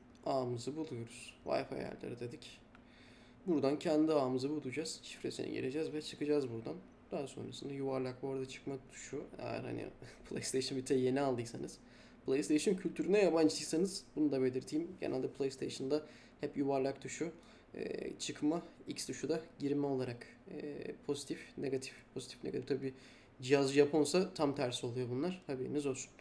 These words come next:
Yapmamız gereken şey sistem güncellemeye gireceğiz. Cihazımızı cracklemeden önce yapmamız gereken şey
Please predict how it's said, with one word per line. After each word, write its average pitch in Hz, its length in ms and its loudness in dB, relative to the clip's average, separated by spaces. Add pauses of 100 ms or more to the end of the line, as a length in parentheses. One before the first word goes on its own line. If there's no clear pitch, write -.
(200)
Yapmamız 135 400 2
gereken 120 360 0
şey 156 180 -6
sistem 151 380 -2
güncellemeye 135 580 2
gireceğiz. 120 480 -8 (1000)
Cihazımızı 143 600 4 (220)
cracklemeden 143 520 2
önce 123 320 -4 (400)
yapmamız 143 400 -6
gereken - 400 -10
şey 185 220 -4